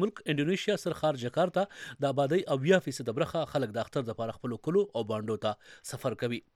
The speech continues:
اے پی وائی په بنگلاديش کې به سږ کال پنځوس میلیونه خلک د اختر د پاره سفر کوي. مزمل حق چودھری د بنگلاديش د مسافرو د خیر ښېګڼې د تنظیم مشر دی. هغه وایي، یوازې د سرخار ډاکې نه به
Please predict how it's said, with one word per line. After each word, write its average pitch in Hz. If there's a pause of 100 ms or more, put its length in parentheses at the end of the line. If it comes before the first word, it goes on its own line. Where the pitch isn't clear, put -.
(420)
اے 143 (160)
پی 160
وائی 185
په 196
بنگلاديش 185
کې -
به 147
سږ -
کال 214 (300)
پنځوس 147 (140)
میلیونه 135
خلک 123
د 117
اختر 127
د 110
پاره 147
سفر -
کوي. 110 (680)
مزمل 135
حق 196
چودھری 160
د 185
بنگلاديش 151
د 139
مسافرو 151
د 165
خیر 180
ښېګڼې 117
د 135
تنظیم 127
مشر 113
دی. 113 (500)
هغه 139
وایي، 196 (360)
یوازې 196
د 165
سرخار 196
ډاکې 160
نه 190
به 175